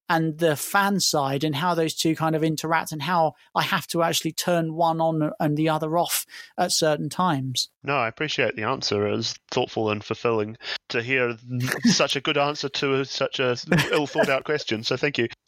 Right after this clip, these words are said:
Speaker 2: Speaking not as a musician, but as an audience member, it's, the medley is amazing because you get to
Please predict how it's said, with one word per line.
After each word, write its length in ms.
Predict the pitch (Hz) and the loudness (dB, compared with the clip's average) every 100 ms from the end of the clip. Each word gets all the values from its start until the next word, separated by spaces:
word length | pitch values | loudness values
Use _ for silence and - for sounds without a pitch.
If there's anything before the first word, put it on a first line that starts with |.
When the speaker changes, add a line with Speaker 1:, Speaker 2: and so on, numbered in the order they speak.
| - | -8
Speaker 2:
Speaking 460 | - - 143 123 123 | -4 -2 -2 -2 -2
not 180 | 127 | 0
as 160 | 143 123 | 0 0
a 80 | 117 | -2
musician, 560 | 110 117 117 117 117 | 0 0 2 2 0
but 100 | 113 113 | 0 0
as 120 | 113 | 0
an 80 | 113 | -2
audience 440 | 117 117 107 - | 0 2 0 -2
member, 400 | 110 104 101 101 | -2 0 2 2
it's, 280 | 104 - - | 0 -2 -6
the 380 | - 135 120 127 | -10 -8 -4 0
medley 340 | 143 143 143 120 | 0 0 0 0
is 100 | 120 | -2
amazing 420 | 113 120 113 110 | 0 0 0 -4
because 300 | 110 113 110 | -2 0 0
you 100 | 107 | 0
get 200 | 113 - | 0 0
to 140 | 110 | -4